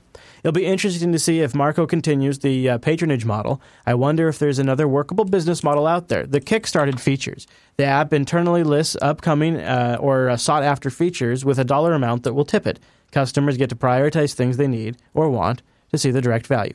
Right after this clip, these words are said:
Cheers, J B Hawk of Truth." So, Mister Dominic, something I want to pull out. It's interesting that he mentions, like, he's totally right about the gap, uh, there in the budget. He talks about where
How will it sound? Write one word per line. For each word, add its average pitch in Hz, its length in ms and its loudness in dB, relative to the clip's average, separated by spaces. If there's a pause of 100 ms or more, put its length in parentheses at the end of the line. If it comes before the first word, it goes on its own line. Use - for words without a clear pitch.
Cheers, 147 400 0
J 123 240 0
B 123 120 0
Hawk 107 240 -4
of 120 100 -2
Truth." - 320 -8 (1200)
So, 220 200 4
Mister 190 200 0
Dominic, 180 300 0
something 240 220 0
I 233 40 2
want 170 140 2
to 143 60 -2
pull 170 140 0
out. 147 100 2
It's 175 160 0
interesting 190 260 0
that 160 60 0
he 156 60 2
mentions, 143 520 0 (340)
like, 156 80 0
he's 175 200 0
totally 214 280 2
right 160 220 2
about 131 280 0
the 139 80 0
gap, 127 460 0
uh, 120 280 0
there 120 240 0
in 113 80 -2
the 110 80 -2
budget. 117 360 -2
He 123 140 -2
talks 113 240 -2
about 113 240 0
where 113 320 -2